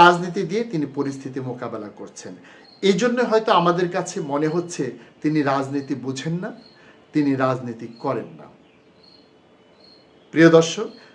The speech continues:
আপনারা লক্ষ্য করেছেন আমাদের দেশের নিরাপত্তার বিষয়টি কিন্তু দীর্ঘদিন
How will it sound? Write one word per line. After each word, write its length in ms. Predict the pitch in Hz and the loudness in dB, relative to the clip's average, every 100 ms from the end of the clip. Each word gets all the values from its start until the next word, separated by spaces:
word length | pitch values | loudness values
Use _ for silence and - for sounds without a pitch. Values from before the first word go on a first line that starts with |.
| _ 135 | _ -6
আপনারা 240 | 135 151 143 | -2 -2 -2
লক্ষ্য 200 | 143 180 170 | -4 -6 -6
করেছেন 400 | 165 156 - 104 98 - - - _ _ 147 | -4 -4 -8 -10 -12 -20 -20 -20 _ _ 4
আমাদের 380 | 165 214 240 196 | 8 6 4 -2
দেশের 260 | 226 - 240 196 | -4 -2 -2 2
নিরাপত্তার 680 | 165 180 180 190 - 208 190 160 | 4 6 4 0 -4 -2 0 -2
বিষয়টি 400 | 160 185 175 175 170 | -2 0 0 -2 -6
কিন্তু 220 | 175 165 139 | -6 -6 -4
দীর্ঘদিন 460 | 139 143 147 156 | -2 -2 -4 -4